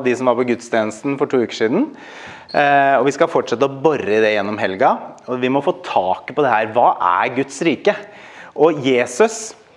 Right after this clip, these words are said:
han begynner jo sin gjerning med å forkynne evangeliet om Guds rike. Vend om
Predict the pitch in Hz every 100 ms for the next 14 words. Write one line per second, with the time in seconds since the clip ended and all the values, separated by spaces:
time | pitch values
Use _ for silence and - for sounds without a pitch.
0 | - _ - 160 151 208 190 123 104 127
1 | 147 151 151 143 104 131 294 311 - -
2 | - - _ - - - _ _ _ _
3 | _ _ _ - 131 147 - 143 160 -
4 | - - - 190 - - 110 98 110 -
5 | 135 147 156 110 104 98 101 127 143 -
6 | 107 107 117 104 - - 104 - - 98
7 | - 131 120 190 240 208 254